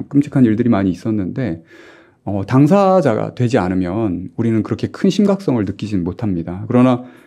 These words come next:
만약에 우리에게 그런 일들이 일어났다면, 우리 가족들이 누가 죽거나 또 우리 집이 파괴되거나 그렇게 되면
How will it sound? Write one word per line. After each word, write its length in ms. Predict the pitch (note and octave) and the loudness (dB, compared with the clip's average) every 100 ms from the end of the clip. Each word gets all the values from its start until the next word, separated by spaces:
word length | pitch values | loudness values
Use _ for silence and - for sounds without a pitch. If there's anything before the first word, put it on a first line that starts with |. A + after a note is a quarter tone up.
| _ _ _ | _ _ _
만약에 360 | - D3 A3 G#3+ | 2 4 6 6
우리에게 720 | D#3 C#3+ F#3 F3+ F3 D3+ D3+ | 6 6 6 6 6 6 4
그런 240 | D3 D#3 | 4 4
일들이 320 | A#2+ A#2 C3 G#2 | 6 4 4 4
일어났다면, 640 | A#2 G2 E2+ G2 E2 D2+ _ _ _ - | 4 2 0 0 0 -4 _ _ _ -2
우리 160 | G#2+ G#2+ | 0 2
가족들이 580 | A2 B2+ B2+ A#2+ A#2+ | 2 2 2 2 2
누가 200 | G#2 G2+ - | 2 0 0
죽거나 640 | - - A#2+ A2+ F#3+ B3+ _ - | -6 0 2 2 2 0 _ -4
또 100 | G#2 | 0
우리 180 | G#2+ | 0
집이 280 | G2+ C3 A#2+ | 0 2 2
파괴되거나 640 | - F#3+ F#3+ B2+ F2+ E2 G2+ | 2 0 2 2 -2 -6 -4
그렇게 280 | C3+ C#3 B2 | 0 2 2
되면 380 | G#2 C#3 G3+ | 2 2 0